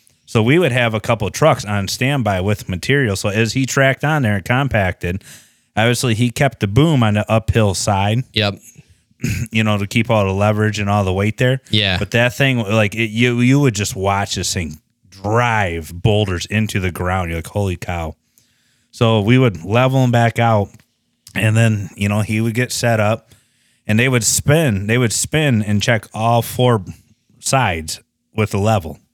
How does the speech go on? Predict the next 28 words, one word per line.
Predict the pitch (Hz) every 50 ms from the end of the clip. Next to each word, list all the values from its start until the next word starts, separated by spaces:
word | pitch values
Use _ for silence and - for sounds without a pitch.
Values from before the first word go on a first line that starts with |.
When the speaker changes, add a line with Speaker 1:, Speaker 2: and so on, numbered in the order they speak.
| _ _ _ _ _ _ _ _ _ _
Speaker 2:
Yep. | - 117 117 - - _
Speaker 1:
And | 113 113 113 110 104 104 98
so | - - 110 107 98
he | 85 117 135
had | 143 135 131
to | 127
be | 113 131 143 127
basically, | 87 107 110 117 113 - - 98 95
like, | 95 90 - - 85
dead | 82 - 110 110 110 98
nuts | 87 101 117 120 95 80 - - -
'cause | - - - 110
they | 101 98
were | 113
Speaker 2:
Yes. | 104 92 -
Speaker 1:
booming | - 110 123 123 113 101 101
out | 104 117 131 120 98 - -
so | - - - 110 117 120
Speaker 2:
Yep. | 113 104
Speaker 1:
far. | - - 117 131 120 95 90 82 - _ _ _ _ _ _ _ _ _ _ _ _ _ _ _ _ _ _ _ _ _ _ _ _ _ _ -
<coughs> |
that | - - - 92 - - - 98 82 - 107 123 117 110 104 95 - _ - - - - _
when | - 127 127 120
the | 104
trucks | 90 - - 151 160 - -
would | 107 90
back | 92 110 98 95 90 - -
in, | 104 98 98 92